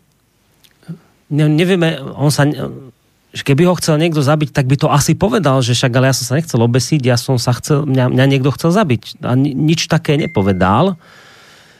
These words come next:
Ale nemáme ani informáciu o tom, že by priznal, že sa chcel obesiť. Ne, čo mňa šokuje je, že nevieme nič po tomto prvom, e, pokuse o samovraždu, alebo už akokoľvek to nazveme, že tam je ticho.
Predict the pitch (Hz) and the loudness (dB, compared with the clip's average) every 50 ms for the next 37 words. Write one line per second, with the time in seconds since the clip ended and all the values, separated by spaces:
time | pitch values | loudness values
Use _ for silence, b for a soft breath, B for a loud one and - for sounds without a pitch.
0 | B B B - 113 135 143 131 139 170 220 247 233 226 214 208 202 196 185 151 | B B B -2 0 0 2 2 2 2 2 0 -2 0 0 0 0 2 0 0
1 | 190 196 - - 190 196 190 185 190 - - 135 147 170 165 - 185 180 156 131 | -2 -2 -4 -6 -4 -4 -2 -4 -4 -2 -2 -2 -2 -2 -2 -2 -2 0 0 0
2 | 165 151 175 165 - - 165 160 139 185 170 165 139 143 135 160 - - - 185 | 0 0 0 0 0 0 0 0 0 0 0 0 -2 -2 -2 -4 -4 -2 0 0
3 | 220 208 151 117 - - 110 - - - _ _ B B B B B B B B | 0 2 0 -2 -2 -4 -8 -10 -12 -20 _ _ B B B B B B B B
4 | B B B 151 135 123 123 120 - 175 214 240 226 196 - 208 202 - 208 208 | B B B -2 0 0 0 2 0 0 0 2 0 0 0 -2 -2 0 0 2
5 | 196 196 190 190 190 190 185 - - - - - - 120 120 120 147 143 160 170 | 2 2 2 2 0 0 -2 -4 -6 -10 -16 -14 -10 -6 0 2 2 4 2 2
6 | 165 180 180 175 170 170 156 131 - - - 175 139 120 123 120 - 143 143 123 | 2 0 0 0 0 -2 -2 -2 -4 -8 -8 -10 -12 -12 -12 -8 -4 -2 -2 0
7 | 147 147 151 - 156 139 - 143 135 131 139 139 143 139 135 135 135 135 135 135 | 0 0 0 0 -2 0 0 0 0 2 0 0 2 2 0 0 0 0 0 0
8 | 135 131 131 131 131 120 139 127 - - 131 - - 135 123 123 120 - - - | 0 0 0 -2 -2 0 -2 -2 -2 -2 -4 0 0 0 0 0 -2 -4 -6 -8
9 | - - - - 85 90 117 127 131 127 123 123 127 131 110 104 127 135 131 135 | -8 -8 -4 -2 0 2 2 2 2 2 2 2 2 0 -2 -2 0 0 2 2
10 | 135 127 120 123 120 135 131 - 156 - - 160 151 143 160 160 - - 120 117 | 0 0 0 0 0 0 0 -2 -2 -2 0 -2 0 0 -2 -2 -2 -2 -2 0
11 | 135 135 135 165 175 180 185 180 147 156 160 156 - 180 190 190 170 - 175 160 | 0 0 0 0 0 0 0 0 0 -2 -2 0 0 0 0 0 0 0 -2 -2
12 | - 107 98 107 | -2 -4 -6 -6